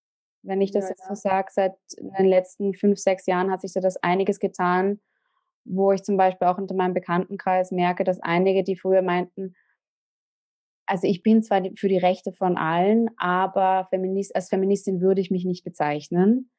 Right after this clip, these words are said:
Speaker 1: dass es da wieder ein bisschen lockerer wird von Gebrauch von solchen Begriffen, dass man sich als Feministin bezeichnen darf oder vielleicht sogar, dass man sich traut, sich als Feministin zu bezeichnen.
Speaker 2: Die Marktkonformität,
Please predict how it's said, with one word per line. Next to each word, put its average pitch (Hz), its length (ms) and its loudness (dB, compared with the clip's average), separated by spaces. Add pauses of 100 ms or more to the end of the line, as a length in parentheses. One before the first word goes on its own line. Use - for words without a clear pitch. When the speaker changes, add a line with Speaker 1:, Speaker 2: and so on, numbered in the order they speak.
(340)
Speaker 1:
dass 196 180 4
es 202 140 -6
da 190 200 2
wieder 196 220 2
ein 180 160 -4
bisschen 190 320 -2
lockerer 180 480 0
wird 190 400 0
von 180 240 0
Gebrauch 170 480 -2
von 180 140 -6
solchen 170 320 -2
Begriffen, 165 680 -6 (320)
dass 175 220 0
man 196 120 -2
sich 185 220 -2
als 175 140 0
Feministin 175 500 0
bezeichnen 165 480 -2
darf 165 540 0
oder 185 380 2
vielleicht 170 380 -2
sogar, 175 300 -2
dass 170 160 -4
man 175 120 -6
sich 175 300 -16
traut, 160 360 -2
sich 175 160 -12
als 160 120 -10
Feministin 165 500 -8
zu 170 120 -20
bezeichnen. 156 680 -16 (380)
Speaker 2:
Die 233 60 0
Marktkonformität, 196 1400 0